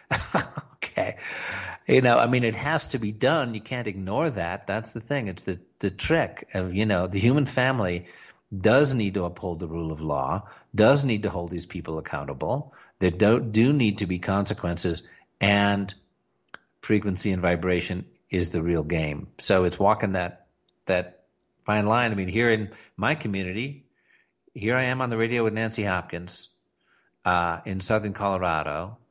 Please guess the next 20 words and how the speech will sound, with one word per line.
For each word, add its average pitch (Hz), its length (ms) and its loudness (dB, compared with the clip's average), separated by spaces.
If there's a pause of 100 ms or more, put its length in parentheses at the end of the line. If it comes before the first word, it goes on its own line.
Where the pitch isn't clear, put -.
(240)
and, 117 520 0 (720)
you 107 100 -6
know, 113 140 0
I'm 120 220 -4
part 127 220 -2
of 120 80 -2
our 120 100 2
local 120 320 0
peace 147 240 -2
patrol. - 560 -8 (400)
It's 95 220 -4
not 113 240 2
Templar 101 520 2
in 85 260 -4
name, 123 580 -2 (120)
but 92 520 -2 (100)
that's 107 260 -2
what 113 120 -2
we're 92 80 -4
doing. 104 480 -2